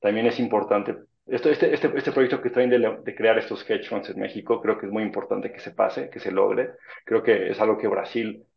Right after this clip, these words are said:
ha hecho que su mercado sea mucho más grande. Digo, en Brasil se operan,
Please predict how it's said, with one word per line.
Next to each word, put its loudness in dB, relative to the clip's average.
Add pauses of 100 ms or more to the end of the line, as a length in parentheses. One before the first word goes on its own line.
ha 0
hecho -6
que -18
su -8
mercado 4
sea -2
mucho -4
más 2 (280)
grande. 0
Digo, -2
en -6
Brasil 4
se 2
operan, 4